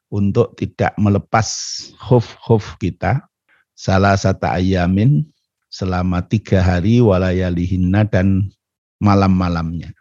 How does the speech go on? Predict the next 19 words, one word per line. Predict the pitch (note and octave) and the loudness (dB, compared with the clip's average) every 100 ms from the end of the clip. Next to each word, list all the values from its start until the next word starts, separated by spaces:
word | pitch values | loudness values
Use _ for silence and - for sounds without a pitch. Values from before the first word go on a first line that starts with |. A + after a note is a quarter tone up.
| _ | _
tiga | - F#2+ E2+ | -18 -14 -10
hari, | F2 F2 F2 | -8 -8 -10
tiga | E2 D#2+ | -10 -10
malam. | D#2 D2 E2+ F2+ - - - _ _ _ | -10 -10 -12 -14 -18 -20 -20 _ _ _
"Illa | A#2 G#2+ G2+ G2 | 0 2 4 4
min | G2+ F#2+ | 4 4
janabatin," | F#2+ F2 F#2 F2+ E2 F2 C3 C#3+ | 2 0 0 0 -2 -2 2 2
kecuali | A2 - G2 E2 F2 A#2+ C3+ C3 _ _ | 2 0 -2 -2 0 0 0 -2 _ _
karena | F#2+ E2 E2 G2 A2 A#2+ _ _ _ _ _ _ _ | -6 -4 -2 2 2 0 _ _ _ _ _ _ _
janabah. | - F2 E2 D#2 - D2+ - - - _ _ _ _ _ _ _ _ | -2 0 0 -2 -6 -10 -10 -16 -20 _ _ _ _ _ _ _ _
"Lakin | - F#2 - C#3+ C#3+ | -4 -4 2 4 6
min | A2 F#2+ | 4 4
ghaitin | G#2 A#2+ A2+ - C3 | 2 4 2 2 4
wa | A#2+ G#2 | 4 4
baulin | A#2+ A#2+ A#2+ A#2+ | 4 4 4 2
wa | A#2 A2 | 2 2
naumin," | A2+ A2+ A2+ B2+ E3 D#3 | 0 0 0 0 -2 -4
tetapi | G#2+ F2+ A2 A2 | -6 -8 -6 -4
dari | F#2 F2 F2+ B2 D#3+ | -2 0 2 2 2